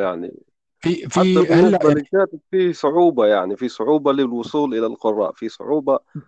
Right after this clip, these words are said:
Speaker 1: آه، شديدة جدا، يعني.
Speaker 2: بالضبط. هلا من فترة تقريبا سنتين
Speaker 1: مم.
Speaker 2: في ال-، الكاتب الكبير، يعني، أحمد خالد توفيق.
Speaker 1: الله يرحمه يا رب.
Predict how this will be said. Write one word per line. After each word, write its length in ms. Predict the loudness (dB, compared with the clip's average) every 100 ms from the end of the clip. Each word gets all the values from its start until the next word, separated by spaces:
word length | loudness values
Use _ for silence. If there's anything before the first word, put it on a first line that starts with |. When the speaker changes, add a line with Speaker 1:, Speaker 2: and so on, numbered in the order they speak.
| _ _ -14
Speaker 1:
آه، 120 | -14
شديدة 440 | -8 -4 -2 -2 0
جدا، 320 | -2 -4 -8
يعني. 320 | -8 -10 -12 _ _ _ _ _ -20 -20 _ -14
Speaker 2:
بالضبط. 760 | -4 -2 0 0 0 -2 -6 -2
هلا 220 | 0 2
من 240 | 2 0
فترة 300 | 0 0 0
تقريبا 840 | 0 -2 0 0 2 2 0 -2 -4 -10 _ _ _ _ _ _ _ -10
سنتين 720 | -4 0 0 2 2 2 -2 -6 _ _ _ _ _ _ _ _ _ -16
Speaker 1:
مم. 140 | -8
Speaker 2:
في 140 | -2 0
ال-، 300 | 2 2 0 -2 -6 -2
الكاتب 500 | -2 -2 -2 0 -2
الكبير، 420 | 0 0 2 2
يعني، 160 | 0 -2
أحمد 240 | -2 -2
خالد 240 | -2 -2 -2
توفيق. 480 | -2 -2 0 0 -4 _ _ _ _ _ _ _ _ _ _ _ _ _ -8
Speaker 1:
الله 340 | -4 -2 0
يرحمه 460 | 0 -2 -6 -6 -8
يا 80 |
رب. 140 | -8